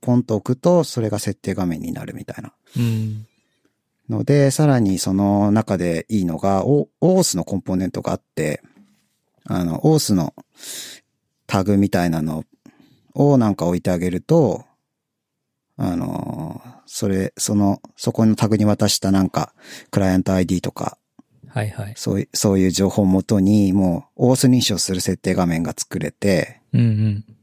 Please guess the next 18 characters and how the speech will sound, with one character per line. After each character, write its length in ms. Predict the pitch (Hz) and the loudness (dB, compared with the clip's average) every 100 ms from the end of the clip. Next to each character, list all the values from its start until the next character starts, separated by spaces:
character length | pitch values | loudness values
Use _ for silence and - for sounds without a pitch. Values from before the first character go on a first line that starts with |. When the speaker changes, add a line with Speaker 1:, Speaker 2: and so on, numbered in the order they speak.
| _ _ _ | _ _ _
Speaker 1:
で、 140 | 123 | 2
な 120 | 113 107 | 4 2
ん 40 | |
か 120 | - | 0
こ 360 | - 82 80 - | -2 0 0 -2
う、 580 | - - - - _ - | -14 -20 -20 -20 _ -2
ま 300 | 101 80 - - _ _ | 0 2 -2 -8 _ _
あ、 40 | - | -6
Google 520 | - 92 85 82 85 | 0 2 2 2 2
の 140 | 90 82 | 2 0
エ 40 | |
ー 40 | |
ピ 140 | - 85 | 0 -2
ー 20 | |
ア 40 | |
イ 60 | 78 | -2
と 80 | - | -4
か、 300 | - - | -4 -4